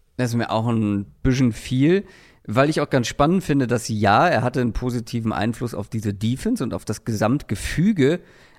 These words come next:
aber individuell, wenn du dir einfach mal so alle möglichen Zahlen, die man so für Linebacker finden kann, also was Coverage angeht, was, was, ähm, Run-Defense angeht, Tackling angeht und so weiter, ähm, wenn du da einfach mal, weil es war ja schön zweigeteilt, die Saison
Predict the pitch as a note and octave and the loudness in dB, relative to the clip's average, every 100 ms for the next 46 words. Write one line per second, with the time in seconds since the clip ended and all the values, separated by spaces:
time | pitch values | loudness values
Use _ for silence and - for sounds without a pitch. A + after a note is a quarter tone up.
0 | - A#2+ - D#3+ B3+ A3 E3+ D3 - E3+ | -2 0 2 4 4 4 2 0 2 2
1 | C3+ C3 C#3+ D3 G3+ F#3+ D#3+ - E3+ G3 | 2 2 2 2 0 0 0 0 2 2
2 | E3+ F3 E3 C#3 - C3+ C#3+ D3 C3 B2 | 2 -2 -2 -4 0 2 4 4 2 2
3 | A#2+ A#2+ A2+ - A2+ A#2+ A#2 A2 G#2+ C3 | 0 0 -2 0 2 2 0 0 -2 -2
4 | B2 G2 G2 F2 F#2 G2 G2 - - A#2+ | -2 -4 -4 -4 -4 -4 -6 -8 -4 -2
5 | A2+ G#2+ G2+ - G#2+ G2 F#2+ G2 F#2+ - | 0 -2 -2 -4 -2 0 -2 -2 -8 -6
6 | - - - - - - F#2+ F#2 F#2 F2+ | -10 -10 -20 -20 -20 -4 -2 0 0 -2
7 | B1 G2 G#2+ A#2 G#2 G#2 G2+ G#2 - G2 | -4 0 2 2 0 -2 -4 -6 -4 -4
8 | G2 F#2 - A2 - F#2+ G2+ G2+ G2 G#2 | -2 -4 -4 -6 -4 -4 -4 -4 -6 -6
9 | G2+ G2+ G2+ G2 G2 - - - - A2+ | -6 -4 -4 -4 -8 -14 -20 -12 -2 0
10 | A2 B2 C3 C#3+ D3+ F3 D#3+ C#3+ D3 C3+ | 2 2 6 6 6 4 4 4 4 4
11 | C3 A#2+ C#3+ D3 C#3 - D#3 C#3 C#3 C#3+ | 0 0 2 4 4 2 2 2 2 2
12 | B2 - F2+ E2 F2+ F#2 F#2 F#2 | 0 0 -2 -2 -4 -4 -2 -4